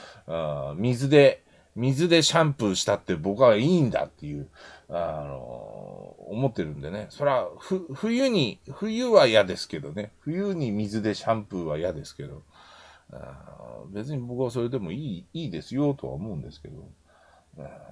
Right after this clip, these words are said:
まあ、とにかく、その、ずっと日本の方針はこれなんだなっていう。やりやすいし、それを国民にね、あ、スリランカだっけ？どっかが、その、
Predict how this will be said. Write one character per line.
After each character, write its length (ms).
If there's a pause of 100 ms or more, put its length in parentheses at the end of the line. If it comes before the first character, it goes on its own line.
(240)
ま 120
あ、 60
と 120
に 140
か 120
く、 300 (180)
そ 80
の、 400 (480)
ず 140
っ 40
と 180
日 180
本 260
の 120
方 240
針 320
は 420
こ 160
れ 120
な 180
ん 80
だ 120
な 260
っ 40
て 140
い 120
う。 60 (840)
や 240
り 140
や 160
す 160
い 120
し、 400
そ 160
れ 120
を 180
国 320
民 320
に 340
ね、 300
あ、 140
ス 160
リ 140
ラ 120
ン 120
カ 100
だ 100
っ 80
け？ 140
ど 140
っ 80
か 180
が、 280 (380)
そ 160
の、 640